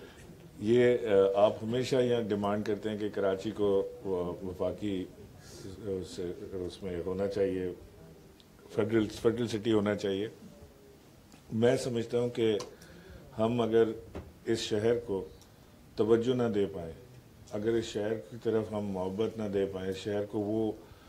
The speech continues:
अ, infrastructure जो इसकी, अ, जो इसका हक़ है, ये कोई एहसान नहीं इस शहर के ऊपर है, इस शहर का हक़ है कि इसको बे-, पाकिस्तान का बेहतरीन infrastructure इस शहर को मिलना चाहिए, क्योंकि पाकिस्तान की मईशत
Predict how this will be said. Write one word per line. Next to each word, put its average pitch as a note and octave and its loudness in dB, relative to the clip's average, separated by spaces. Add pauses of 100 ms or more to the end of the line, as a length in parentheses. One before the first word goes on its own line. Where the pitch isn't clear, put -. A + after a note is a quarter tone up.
(460)
अ, G#2+ 0
infrastructure A2+ 0
जो G#2 0
इसकी, G2+ -2
अ, - -8
जो G2+ -2
इसका G#2+ -2
हक़ G#2+ 0
है, F2 -4 (1500)
ये G#2 0
कोई A2+ -2
एहसान A2 0
नहीं B2 -2
इस G2+ -6
शहर G2 2
के F#2+ -2
ऊपर G2+ -6
है, G#2+ -2
इस G2+ -4
शहर G#2 -2
का G#2 -6
हक़ G#2 0
है G#2 0
कि G2+ -2
इसको G2+ -6
बे-, G2+ -2
पाकिस्तान G#2+ -4
का A2 0
बेहतरीन G2+ 0
infrastructure G2+ -2
इस G2+ -4
शहर G2 0
को G2+ -6
मिलना G2+ -2
चाहिए, G#2+ -4
क्योंकि G#2 -6
पाकिस्तान G2+ -4
की G#2+ -6
मईशत G2+ -2